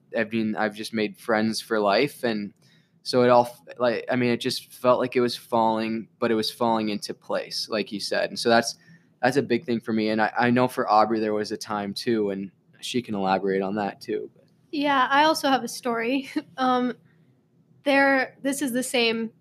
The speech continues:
Speaker 2: kinda ties in with what I said about the last thing with getting with the wrong crowd. Um,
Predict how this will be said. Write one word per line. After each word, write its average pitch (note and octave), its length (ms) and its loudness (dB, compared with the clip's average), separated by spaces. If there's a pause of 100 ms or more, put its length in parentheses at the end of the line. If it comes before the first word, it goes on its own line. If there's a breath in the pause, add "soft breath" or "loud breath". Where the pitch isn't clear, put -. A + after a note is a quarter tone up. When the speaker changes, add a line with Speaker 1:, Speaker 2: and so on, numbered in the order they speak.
(300)
Speaker 2:
kinda D4 300 2
ties A3+ 420 -2
in A3 200 -4
with G#3+ 240 -6
what A3 140 -2
I G#3+ 100 0
said A3 220 -4
about G#3+ 280 -4
the G#3+ 80 -4
last G#3+ 360 0
thing A3 280 -2
with G#3+ 420 -4 (500)
getting A3+ 220 4
with A3+ 140 0
the A3 100 0
wrong A3 300 2
crowd. G#3+ 460 2 (460 soft breath)
Um, A3 480 0